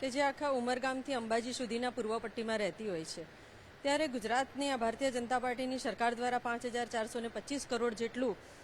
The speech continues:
માતબર રકમનું બજેટ જે મંજૂર કરવામાં આવ્યું છે, એ બજેટને હું સ-, અ, આવકારું છું અને આદિવાસી સમાજના લોકોના ઉત્થાન માટે, એમના ઉત્કર્ષ માટે જે વિવિધ યોજનાઓ થકી, જેમાં શાળાના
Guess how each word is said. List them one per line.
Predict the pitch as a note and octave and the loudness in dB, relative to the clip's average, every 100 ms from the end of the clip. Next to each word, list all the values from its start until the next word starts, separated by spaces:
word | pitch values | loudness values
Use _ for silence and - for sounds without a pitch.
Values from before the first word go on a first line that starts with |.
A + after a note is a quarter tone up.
| - - | -18 -4
માતબર | A#3 A#3 A#3 A#3+ | -2 0 2 2
રકમનું | A3+ A3 A#3 A#3 | 2 0 -2 0
બજેટ | A3 G3+ A3+ G3 | 0 2 2 0
જે | A3 | -2
મંજૂર | G#3+ G3 A3+ | -2 -2 0
કરવામાં | A#3 A3 A3 A3 | 2 4 4 4
આવ્યું | G3 A3+ | 2 0
છે, | A3 B3+ - - - - - - - | 0 0 -2 -8 -18 -18 -18 -18 -6
એ | A#3 | 0
બજેટને | A3+ A3 A#3+ A#3 B3 | 2 4 4 2 0
હું | A#3+ A3+ | 0 0
સ-, | G#3 | -2
અ, | G#3+ F#3+ G#3 G3 | -6 -4 -2 0
આવકારું | G3+ G3 A3+ B3+ | 0 4 4 4
છું | - C#4 - - - - | 0 -4 -8 -16 -18 -4
અને | C#4+ D#4 E4+ F4+ - | 0 2 2 0 0
આદિવાસી | A#3 B3 D#4 D#4 D#4 | 2 4 4 4 0
સમાજના | C#4 C4 C4+ C4+ | -2 0 0 0
લોકોના | C#4+ B3 B3+ C4 C4 | 0 0 0 0 0
ઉત્થાન | A3+ - A3+ B3 | -2 -2 -2 0
માટે, | B3+ B3+ | 0 0
એમના | B3+ A3+ A3 | -2 -2 -2
ઉત્કર્ષ | G#3 - B3 A#3+ | -4 0 0 2
માટે | C4 B3 C4 C#4 - - - | 0 0 -2 -4 -10 -18 -4
જે | B3+ | 2
વિવિધ | E4 D#4+ D4+ | 2 2 2
યોજનાઓ | C4+ A#3 A3+ B3+ C4+ | 4 4 4 4 2
થકી, | C4 B3 B3+ C4 B3+ - - | 2 0 0 -4 -4 -12 -6
જેમાં | G#3 A#3 A#3+ G#3 - - - - - | 0 2 2 2 -6 -16 -16 -12 2
શાળાના | A#3 A#3+ B3 B3 A#3 | 4 4 4 2 0